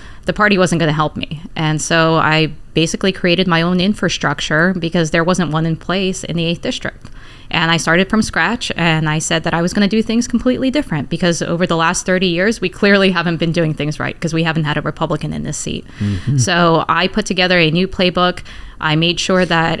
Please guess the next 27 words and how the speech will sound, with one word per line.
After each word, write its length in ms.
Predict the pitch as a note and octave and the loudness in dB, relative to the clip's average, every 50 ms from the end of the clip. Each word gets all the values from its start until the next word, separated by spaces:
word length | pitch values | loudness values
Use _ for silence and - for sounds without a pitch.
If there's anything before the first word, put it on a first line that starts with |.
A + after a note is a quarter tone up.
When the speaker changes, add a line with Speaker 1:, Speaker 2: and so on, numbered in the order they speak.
| - - | 0 0
Speaker 1:
every 220 | F3 E3+ F#3+ F#3+ | 2 2 2 4
one 160 | F3+ F3+ F#3 | 4 4 4
of 100 | F3+ E3+ | 2 2
my, 320 | E3+ E3 D#3+ D#3+ D#3 D#3+ D#3+ | 4 4 4 4 2 2 0
uh, 300 | - D#3 D#3 D#3 D#3 D#3 | 2 0 0 0 0 -2
staff 560 | - - - E3+ D#3 E3 G3 A3+ A3+ - - | -4 -2 0 0 2 2 2 2 0 -2 -4
knew 340 | - E3 D#3+ E3+ F3 F#3 F#3+ | -2 0 2 4 4 4 4
exactly 720 | E3 D#3 D3 D#3+ - D#3+ D3+ D3 - - - G#3 G#3+ G#3 | 2 2 0 -2 -2 -2 -2 -4 -4 -2 0 2 2 2
the 140 | G3+ G#3 E3+ | 2 0 -2
kind 260 | - - E3+ E3 D3+ | -2 0 0 0 0
of 80 | D3 C3 | -2 -4
messaging 720 | C#3+ C#3+ C#3+ C#3 C3+ D3+ - - G3+ - - G#3 G#3 G3+ | -4 -6 -4 -4 -4 -2 -2 -4 -2 0 2 2 2 2
and 80 | F3 D3 | 0 0
the 60 | D3 | -2
kind 200 | - - E3 D#3+ | -2 -2 -2 -2
of 120 | C#3+ - | -4 -4
campaign 440 | - E3 D3+ D#3+ - D3+ D3 D#3+ E3 | -4 -2 -2 -2 -2 -4 -4 -2 -2
we 120 | F3+ F3+ | -2 0
wanted 260 | D#3+ D#3 D#3 D#3 D3+ - | 0 0 -2 -2 -4 -6
to 140 | - - | -6 -8
run. 460 | D#3 D3 D3 D3 E3+ G3 A#3 C4 C4 - - - - - - | -8 -6 -4 -2 2 4 4 4 2 0 -8 -14 -12 -6 -2
And 100 | F#3 F#3 | 0 0
if 120 | E3+ - | 0 2
they 100 | - F3 E3 | 2 2 4
weren't 300 | F3 F3 E3+ F3 F3 E3 | 4 4 4 4 4 4
on 180 | D#3 D#3 D#3 | 4 2 2
board, 340 | D3 D3 C#3+ D3 F3 A3+ A3+ | 0 0 0 0 2 2 2